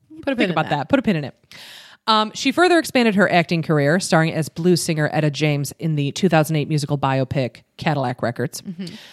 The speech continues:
Speaker 2: Uh, her performance in the film received praise from critics, and she garnered several nominations for her portrayal of James, including a Satellite Award nomination for Best Supporting Actress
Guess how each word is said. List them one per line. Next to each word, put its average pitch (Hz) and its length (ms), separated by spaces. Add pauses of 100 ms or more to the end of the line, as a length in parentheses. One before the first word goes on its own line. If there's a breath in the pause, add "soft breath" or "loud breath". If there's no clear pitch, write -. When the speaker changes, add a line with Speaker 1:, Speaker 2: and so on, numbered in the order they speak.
(140 loud breath)
Speaker 2:
Uh, 180 240
her 208 120
performance 240 460
in 226 60
the 208 80
film 190 240
received 160 280
praise 147 280
from 143 120
critics, 277 340
and 196 100
she 185 100
garnered 156 320
several 151 300
nominations 143 560
for - 100
her 143 140
portrayal 160 420
of 143 80
James, 143 380
including 156 400
a 147 60
Satellite 151 420
Award 147 320
nomination 139 480
for 156 100
Best 143 260
Supporting 170 320
Actress 131 480